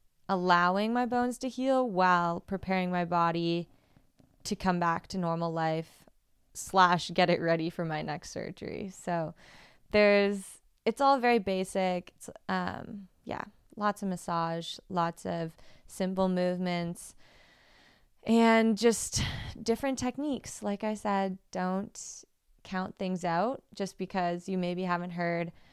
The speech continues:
of them in, like, whatever, medicine. <laughs> I don't know. I don't know how to explain it, but it's not, if it's not the typical route, it doesn't necessarily mean it's a,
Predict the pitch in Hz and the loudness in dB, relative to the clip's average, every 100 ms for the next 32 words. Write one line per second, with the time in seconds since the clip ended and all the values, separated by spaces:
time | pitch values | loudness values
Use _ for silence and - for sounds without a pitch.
0 | _ _ _ _ 196 185 175 180 180 175 | _ _ _ _ 2 4 4 2 2 2
1 | 175 170 170 165 165 - - _ _ _ | 0 -2 -4 -8 -8 -12 -20 _ _ _
2 | _ _ 180 175 185 - 190 - _ _ | _ _ -4 -2 -4 -6 -8 -12 _ _
3 | _ - 175 165 160 - 233 247 - 180 | _ -10 -4 -4 -4 -6 -6 -4 -2 0
4 | 190 - 165 202 277 269 202 196 - - | 0 -2 -2 4 6 6 6 2 -2 -4
5 | 160 170 160 101 160 - - - - - | -4 -2 -6 -4 -6 -6 -14 -20 -10 -2
6 | 214 233 226 220 214 240 247 247 247 254 | -2 2 0 2 2 2 2 0 0 -2
7 | - 214 208 214 190 180 175 - 185 175 | -4 -6 -2 0 0 0 -2 -4 -6 0
8 | 175 175 165 170 170 170 165 165 160 156 | 0 0 -4 -6 -8 -8 -6 -6 -6 -8
9 | - 170 | -10 -10